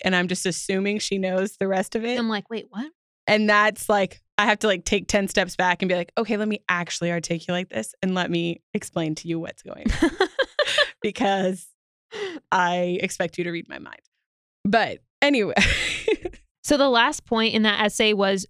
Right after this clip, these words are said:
Speaker 2: "Prove them wrong." You know, whatever negative stereotype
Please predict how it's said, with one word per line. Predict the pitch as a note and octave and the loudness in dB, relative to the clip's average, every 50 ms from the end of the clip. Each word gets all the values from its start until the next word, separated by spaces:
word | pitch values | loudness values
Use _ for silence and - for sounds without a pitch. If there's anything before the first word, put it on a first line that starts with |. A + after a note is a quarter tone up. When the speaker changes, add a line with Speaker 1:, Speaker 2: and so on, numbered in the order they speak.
| _ _ _ _ _ | _ _ _ _ _
Speaker 2:
"Prove | - - A#3+ A#3+ G#3+ | 0 2 4 4 4
them | F#3+ A3 G#3 G#3 | 4 4 2 2
wrong." | - G3 F#3 F#3 F3+ F3+ G#3 - - _ _ _ _ _ - | 0 0 -2 -2 -4 -8 -12 -16 -18 _ _ _ _ _ 0
You | A#3 A#3 | 2 4
know, | A3+ A3 | 4 4
whatever | A3 A3 G#3 - G#3+ A3 G3+ A3 A#3+ A3+ A3+ A3+ A3+ - | 4 4 4 2 0 0 0 0 0 2 2 0 0 -2
negative | - G3+ G3 G3+ G3 G#3 G3 G3 | -4 -2 -2 -2 0 -2 -2 -4
stereotype | G3 - - G#3 F#3+ F#3+ F#3+ G3 G3 F#3+ - G3 G3 G3 G3 G3 | -4 -4 -2 0 0 2 2 0 -2 -2 0 0 2 2 0 -2